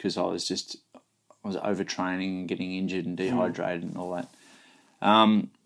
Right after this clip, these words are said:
Speaker 1: but yeah, it was a case of, and I did about forty to fifty videos, um, on my journey. You know, some of them I was just crying to camera and it was hurting.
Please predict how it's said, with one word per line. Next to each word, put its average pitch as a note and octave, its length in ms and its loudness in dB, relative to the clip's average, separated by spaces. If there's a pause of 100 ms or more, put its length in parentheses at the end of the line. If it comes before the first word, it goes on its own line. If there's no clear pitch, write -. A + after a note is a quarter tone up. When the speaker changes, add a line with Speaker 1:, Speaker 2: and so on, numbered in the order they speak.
(100)
Speaker 1:
but A#2+ 300 8
yeah, C3+ 160 10
it C#3 60 8
was A#2+ 200 6
a A#2 420 8
case C3 400 4
of, G#2 500 4
and A#2 140 6
I A#2+ 60 10
did C3+ 160 8
about A2+ 340 8
forty A2 420 8
to G2 100 2
fifty G2 600 2 (1040)
videos, F#2+ 960 4 (720)
um, G2 400 -2 (180)
on G2+ 180 2
my F#2+ 160 4
journey. G#2 560 4
You G2 80 -4
know, F#2+ 180 0
some A2+ 220 4
of G#2 60 4
them F#2+ 140 2
I F#2 60 2
was F#2+ 100 -4
just G2+ 180 -6
crying G2 400 -2
to G2 100 -6
camera F#2 520 -2
and F2+ 280 -4
it G2 140 -2
was G2 160 2
hurting. G2 420 4